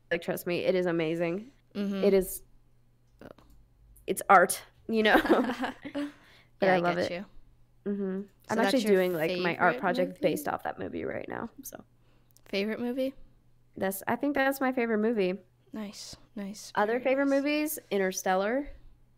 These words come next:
Speaker 1: The Martian was pretty dope.
Speaker 2: That movie, hands down,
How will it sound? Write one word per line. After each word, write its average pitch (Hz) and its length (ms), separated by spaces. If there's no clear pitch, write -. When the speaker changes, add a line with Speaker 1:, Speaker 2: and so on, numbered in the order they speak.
Speaker 1:
The 196 80
Martian 208 680
was 254 140
pretty 254 260
dope. 254 320
Speaker 2:
That 226 240
movie, 262 380
hands 214 360
down, 214 460